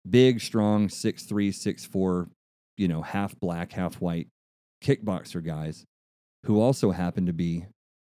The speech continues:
extremely intelligent and extremely articulate.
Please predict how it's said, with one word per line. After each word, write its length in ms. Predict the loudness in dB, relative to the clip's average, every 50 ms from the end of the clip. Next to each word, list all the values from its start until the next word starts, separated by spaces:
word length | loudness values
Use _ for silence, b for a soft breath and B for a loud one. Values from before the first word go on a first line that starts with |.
| _ _ _ _ _ _ _ _ _ -8 -6
extremely 760 | -6 -6 -6 -10 -12 -8 -2 2 4 6 8 8 8 6 6
intelligent 600 | 4 2 2 0 -2 -2 -2 -2 -4 -4 -6 -6 _ -8
and 120 | -6 -6
extremely 460 | -6 -6 -6 -2 2 4 4 6 4
articulate. 640 | 4 2 0 -2 -4 -6 -6 -4 -6 -4 -6 -6